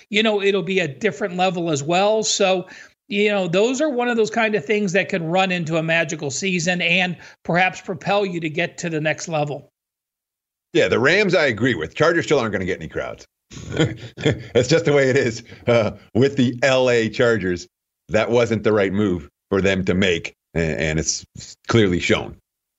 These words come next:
Speaker 2: Now let's talk some long shots, 'cause if there's one of these teams that you wanna buy,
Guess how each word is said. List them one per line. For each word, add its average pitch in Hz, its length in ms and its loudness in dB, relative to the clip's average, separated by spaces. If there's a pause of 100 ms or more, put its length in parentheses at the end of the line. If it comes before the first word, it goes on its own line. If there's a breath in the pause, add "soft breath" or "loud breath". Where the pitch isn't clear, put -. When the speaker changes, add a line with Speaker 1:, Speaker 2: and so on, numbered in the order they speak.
(120)
Speaker 2:
Now 247 180 6
let's 285 100 2
talk 247 200 2
some 151 140 0
long 120 260 0
shots, 69 360 -8
'cause 165 240 0 (220 loud breath)
if 175 120 0
there's 175 180 2
one 214 260 2
of 240 60 0
these 220 280 0
teams 190 580 0 (420)
that 160 360 2
you 175 80 0
wanna 160 420 0
buy, 85 720 0